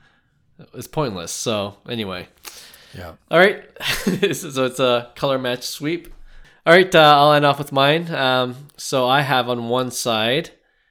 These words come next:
Speaker 1: mm, the Mike Trout two thousand nine Bowman Chrome base auto, uh, B G S nine point five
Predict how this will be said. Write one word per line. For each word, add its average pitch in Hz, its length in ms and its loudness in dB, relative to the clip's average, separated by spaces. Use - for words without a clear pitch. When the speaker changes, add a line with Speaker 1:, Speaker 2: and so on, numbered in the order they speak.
Speaker 1:
mm, 127 260 -12
the 127 100 -4
Mike 147 260 0
Trout 151 560 0
two 196 180 -4
thousand 156 380 0
nine 131 320 0
Bowman 135 320 -2
Chrome 127 380 -4
base 120 300 -6
auto, 117 460 -4
uh, 110 240 -8
B 113 180 -6
G 117 180 -8
S 113 160 -8
nine 110 200 -6
point 110 260 -14
five 113 640 -6